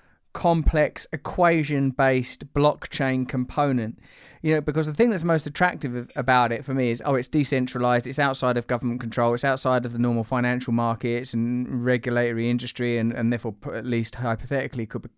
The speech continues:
beca-, be accessible to people that would usually be denied access. But couldn't you, by virtue of that, just have a finite pool of resources that didn't, w-, was not backed by any kind of computer activity,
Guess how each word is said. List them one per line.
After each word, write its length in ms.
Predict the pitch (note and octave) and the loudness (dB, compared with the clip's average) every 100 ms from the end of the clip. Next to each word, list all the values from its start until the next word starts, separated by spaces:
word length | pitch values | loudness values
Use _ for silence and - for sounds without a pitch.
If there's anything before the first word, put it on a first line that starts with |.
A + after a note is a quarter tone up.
| - - | -18 -8
beca-, 220 | B2+ B2 | -6 -4
be 160 | B2 | -2
accessible 520 | B2 A#2+ - A#2 A#2+ A#2 | -2 -4 -4 -6 -6 -14
to 80 | |
people 280 | - B2 B2 | -6 -4 -4
that 60 | A#2 | -4
would 140 | A#2 | -4
usually 380 | A#2+ A#2+ A2 A#2 | -2 -2 -2 -6
be 80 | A2+ | -6
denied 360 | B2 D3 E3 B2+ | -4 -2 -2 -2
access. 380 | A2 - A2+ - - - - - - | -4 -8 -10 -10 -16 -20 -20 -20 2
But 300 | D#3+ D3+ - | 4 4 0
couldn't 360 | - E3 C#3+ C3 | 2 4 4 4
you, 220 | C3 B2+ | 4 2
by 380 | B2+ B2 C3+ B2+ | 0 2 2 4
virtue 460 | D3+ E3+ C#3+ C3+ | 4 2 2 0
of 140 | A#2 A2+ | 0 2
that, 360 | A#2 A2+ A#2 - - - _ | 4 4 2 -6 -20 -20 _
just 280 | - B2+ - | 0 0 0
have 180 | - B2+ | -2 -2
a 60 | B2 | -2
finite 880 | - - C#3+ C3 B2 B2 A#2+ A#2+ - _ _ _ _ - | -2 2 6 6 6 4 4 0 -4 _ _ _ _ 0
pool 640 | - D3+ C#3 B2 A#2+ A#2 - | 4 6 6 6 2 -2 0
of 240 | B2+ A#2 | 0 2
resources 920 | A#2+ A2+ C3 B2 A#2+ B2 A#2 A2+ A2+ - | 0 2 2 2 0 0 2 2 -2 -2
that 260 | B2+ B2+ - | -2 -2 2
didn't, 300 | D3+ C3+ C#3 | 4 4 0
w-, 280 | B2+ B2+ B2+ | 0 0 2
was 160 | B2+ | 2
not 320 | C3+ D3+ C3+ | 2 2 0
backed 480 | B2 A2 G#2 - - D#3 | 0 0 -2 -14 -14 -8
by 300 | C3 A#2 A#2 | 0 2 4
any 200 | A2+ A2+ | 2 -2
kind 420 | - A2+ A2+ A2 | -2 0 2 2
of 280 | A2+ G#2+ - | 0 -2 -6
computer 480 | A2+ G#2+ B2 A2+ A2 | -6 -2 -2 0 -2
activity, 640 | A2 - A2 A2+ B2 C3 | -2 -4 -2 -2 -2 -2